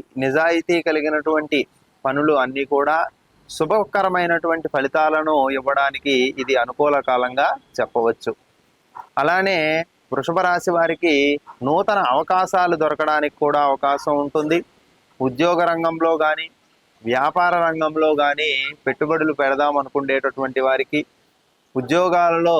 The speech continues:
నూతన పదవులు ఆశించినటువంటి వారికి ఇది అనుకూలమైనటువంటి సమయము. ఇప్పుడు మీకు నూతన అవకాశాలు వెతుక్కుంటూ రావడానికి కూడా అవకాశం ఉంటుంది. కాబట్టి ఈ కాలాన్ని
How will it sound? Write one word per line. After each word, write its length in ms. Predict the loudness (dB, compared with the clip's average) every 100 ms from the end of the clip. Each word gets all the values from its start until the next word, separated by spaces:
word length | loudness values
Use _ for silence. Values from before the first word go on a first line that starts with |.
| 2
నూతన 480 | 0 0 0 0 0 2 0 0
పదవులు 340 | 0 2 2
ఆశించినటువంటి 880 | 2 2 0 -4 0 0 0 -2 0
వారికి 440 | 0 0 0 -2 0 2 0 _ _
ఇది 240 | -4 0 0 0 -2
అనుకూలమైనటువంటి 1000 | -4 0 0 2 0 -2 0 0 -2 -2
సమయము. 500 | -4 -2 0 -2 -4 -10 _ _ _ _
ఇప్పుడు 300 | -8 -2 -2
మీకు 380 | 0 0 -2 0 2 2 0 -2
నూతన 420 | -4 -2 -2 0
అవకాశాలు 800 | 0 0 0 -2 0 -2 0 0 -2 -6 _ _
వెతుక్కుంటూ 640 | -2 -2 -2 -2 -4 0 0
రావడానికి 600 | 2 2 2 0 -2 -6 -4
కూడా 260 | -2 0 0 -2 -4
అవకాశం 520 | -2 0 -2 -2 -4
ఉంటుంది. 400 | -4 -6 -6 -6
కాబట్టి 560 | -2 -2 -2 -4 0 0 2 0 -6 _ _ _ -6
ఈ 160 | -2 -2
కాలాన్ని 680 | 0 0 0 0 -2 -2